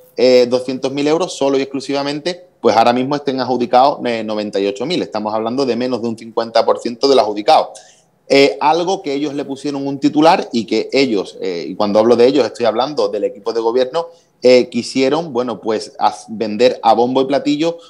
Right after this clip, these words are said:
como que eran los que más ayudaban, ¿no? Y se ha demostrado que no, ¿no? Se ha demostrado que no por el hecho de que, eh, de ese titular, de que tanta cabida y tanto contenido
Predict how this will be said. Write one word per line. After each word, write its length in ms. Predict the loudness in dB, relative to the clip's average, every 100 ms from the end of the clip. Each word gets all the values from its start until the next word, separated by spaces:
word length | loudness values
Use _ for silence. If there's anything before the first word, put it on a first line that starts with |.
| _
como 280 | -4 -4 -2
que 140 | 0
eran 200 | 0 2
los 120 | 0 0
que 140 | -2
más 220 | -4 -4
ayudaban, 500 | -4 -2 0 0 -2
¿no? 160 | -6 -12 _ _ -8
Y 100 | -6
se 100 | 0
ha 60 |
demostrado 460 | 0 0 0 0 0
que 100 | -2
no, 160 | -4 -4
¿no? 120 | -6
Se 80 | -6
ha 60 |
demostrado 460 | -4 -4 -2 0 0
que 100 | -2
no 160 | -4
por 160 | -2 -2
el 80 | -2
hecho 300 | -4 -6 -8
de 260 | -4 -6
que, 400 | -2 -6 -6 -20 _
eh, 320 | 2 4 4 2
de 220 | 4 4
ese 220 | 4 0
titular, 600 | 0 -2 2 4 2 -2
de 340 | -10 -6 -4 -2
que 160 | -4
tanta 460 | -2 -2 -2 -2 0
cabida 520 | 0 0 0 -2 -2
y 280 | -8 -6 -8
tanto 520 | -4 0 0 0 -2
contenido 760 | 0 -2 -2 -4 -2 -2 -4 -8